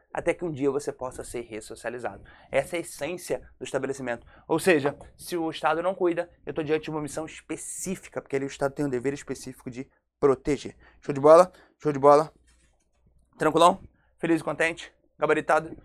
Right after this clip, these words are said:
Maneiro? Respondi a dúvida da colega e vou pra mais uma questãozinha aí. Questãozinha de número três aí do nosso material. Acompanha comigo na tela e vamos lá. Questão três aí. Coloquei F G V pra vocês, mais uma.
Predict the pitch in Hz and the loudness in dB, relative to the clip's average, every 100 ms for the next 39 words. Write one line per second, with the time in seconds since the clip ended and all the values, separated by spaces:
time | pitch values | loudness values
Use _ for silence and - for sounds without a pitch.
0 | - - - _ _ 135 160 175 170 156 | -20 -20 -20 _ _ 2 4 4 2 -4
1 | 160 151 143 139 135 151 151 156 - - | -2 0 0 0 0 4 6 6 2 -6
2 | 143 151 147 143 131 131 131 135 - 123 | 2 2 4 2 2 0 -6 -8 -10 -12
3 | 117 120 113 - - - _ 143 - 135 | -10 -10 -10 -12 -20 -20 _ -4 -2 -4
4 | 127 127 127 131 117 - 117 117 101 - | -4 -6 -4 -4 -6 -2 -2 -2 -6 -8
5 | _ 120 120 120 120 113 - _ _ _ | _ -2 -2 -4 -6 -6 -8 _ _ _
6 | - 104 113 110 113 113 131 170 170 170 | -12 -6 -4 -6 -8 -4 -2 4 4 2
7 | _ _ _ - 127 135 127 131 - _ | _ _ _ -8 -2 2 2 0 -6 _
8 | _ _ _ 160 - 147 147 147 127 123 | _ _ _ -4 0 0 2 0 0 -4
9 | - _ - 143 131 143 139 - _ _ | -6 _ 0 2 2 0 -4 -10 _ _
10 | 147 147 143 127 120 120 117 127 123 120 | 2 2 0 0 -2 -4 -8 -10 -4 0
11 | 131 123 - | 2 0 -10